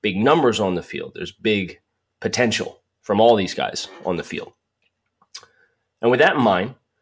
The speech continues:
we'd like to thank you guys for tuning into the Draft Dudes podcast, courtesy of the Locked On Network and the Draft Network. Joe mentioned this about midway through the show, but today is just, oh, full stock and barrel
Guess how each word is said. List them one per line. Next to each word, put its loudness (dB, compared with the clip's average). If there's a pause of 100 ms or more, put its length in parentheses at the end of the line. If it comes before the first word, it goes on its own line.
(120)
we'd -2
like 4
to -8
thank -2
you -2
guys 4
for -8
tuning 0
into -2
the -6 (140)
Draft -4
Dudes -6
podcast, -4
courtesy -2
of -4 (280)
the 0
Locked 2
On 0
Network -10
and 4
the 2
Draft 0
Network. -4 (540)
Joe 8
mentioned 4
this 0
about 2
midway 4
through -4
the -2
show, 2
but -4
today 2
is 0
just, -6 (600)
oh, -6 (380)
full 4
stock 2
and 0
barrel -2